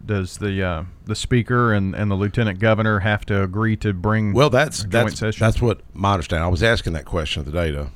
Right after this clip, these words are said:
Speaker 2: a staffer at the speaker's office that also called me about the letter. And, um, 'cause I was wondering if it was just the House votes two-thirds and if the Senate, you know, does, do we still go? And,
Speaker 1: Mm-hmm.
Speaker 2: um, no, they're saying both, um,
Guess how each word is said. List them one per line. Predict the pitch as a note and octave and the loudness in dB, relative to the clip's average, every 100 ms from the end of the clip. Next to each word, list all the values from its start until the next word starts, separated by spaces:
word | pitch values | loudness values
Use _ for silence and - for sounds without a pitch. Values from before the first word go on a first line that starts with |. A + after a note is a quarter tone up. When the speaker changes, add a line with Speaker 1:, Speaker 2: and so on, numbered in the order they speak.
| - | -14
Speaker 2:
a | - | -10
staffer | - F2 E2+ E2 D2+ | -4 0 0 -2 -6
at | C#2 | -6
the | C2+ | -10
speaker's | B1 F2+ D2 C#2 | -6 -6 -4 -6
office | C#2+ C#2 C2+ - | -6 -8 -10 -8
that | - C#2 - | -4 -4 -4
also | - G2+ - | -2 0 -2
called | C2+ D2+ C#2 | -2 -2 -2
me | C#2+ | -4
about | - D2 | -2 0
the | - | 2
letter. | E2 D#2+ C2+ - - - - - - | 2 2 -2 -2 -4 -4 -6 -6 -4
And, | F2 D#2 | -4 -2
um, | D2 C#2+ C2+ C2+ - | -2 -2 -4 -6 -2
'cause | F#2 | 2
I | F#3 | 4
was | D3 | 2
wondering | F#2+ E2+ | 0 -2
if | D2 | -4
it | D#2+ | -8
was | D#2 | -8
just | F2 - - - | -8 -8 -14 -10
the | D#2 | -2
House | A2 G#2 E2+ | 2 2 0
votes | - D#2 - | -4 -6 -4
two-thirds | - D#2 E2 D#2+ E2 D2+ - - - - - | -4 -4 -2 -2 -4 -6 -14 -18 -20 -20 -12
and | E2 | -10
if | C#2+ | -8
the | - | -2
Senate, | A#2 F2 - - - - | -2 -2 -6 -18 -20 -14
you | - | -10
know, | D2 | -8
does, | C2+ E2 - - | -6 -6 -6 -8
do | D2 | -4
we | |
still | D#2 - F2 | -4 -2 -4
go? | C#2+ D#2 B1 - | -2 -4 -4 -8
And, | A#2 | -2
Speaker 1:
Mm-hmm. | A2 | 0
Speaker 2:
um, | D2 C#2 C2+ | 0 -4 -8
no, | C2 | -6
they're | D#2+ G2 | -4 -4
saying | F2+ D#2+ C2+ B1+ | -4 -4 -6 -2
both, | D#2+ D2+ D2 - - - - - - - | -2 -2 -6 -14 -16 -18 -18 -18 -12 -6
um, | D2 C2 B1+ A#1 B1 | -4 -4 -6 -10 -16